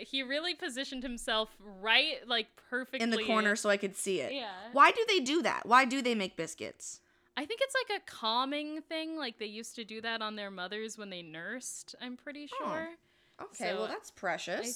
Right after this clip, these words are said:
Speaker 1: think that's why they do that. He's, like, very serious about it, though. Like, he very, like, he holds his head up proudly when he does it. It's
Speaker 2: He's gonna make the best biscuits in town.
Speaker 1: <laughs> I think so. He heard us talking about cake, and he was like,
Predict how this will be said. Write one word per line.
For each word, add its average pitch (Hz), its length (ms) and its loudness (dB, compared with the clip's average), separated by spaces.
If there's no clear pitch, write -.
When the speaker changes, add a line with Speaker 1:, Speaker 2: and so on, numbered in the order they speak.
Speaker 1:
think 254 140 -12
that's 294 260 -12
why 320 160 -8
they 330 240 -10
do 320 200 -14
that. 339 300 -10
He's, 277 240 -12
like, 370 280 -2
very 208 320 2
serious 180 600 -6
about 165 280 -8
it, 147 160 -12
though. 156 220 -10
Like, 247 200 -14
he 226 120 -10
very, 208 300 -4
like, 220 200 -6
he 247 140 -12
holds 214 260 -6
his 254 140 -12
head 233 120 -4
up 196 120 -6
proudly 175 640 -8
when 202 180 -16
he 190 100 -16
does 170 300 -10
it. - 280 -14
It's - 400 -20
Speaker 2:
He's 285 480 -6
gonna 226 300 4
make 196 280 -2
the 196 60 -6
best 185 280 2
biscuits 180 360 -4
in 123 120 -10
town. 170 260 -4
Speaker 1:
<laughs> - 60 -2
I 285 280 4
think 294 320 -6
so. 233 300 -2
He 285 120 -2
heard 294 160 2
us 320 140 -6
talking 277 320 0
about 226 260 0
cake, 240 300 2
and 208 80 -8
he 196 100 -8
was 190 140 -14
like, 180 160 -4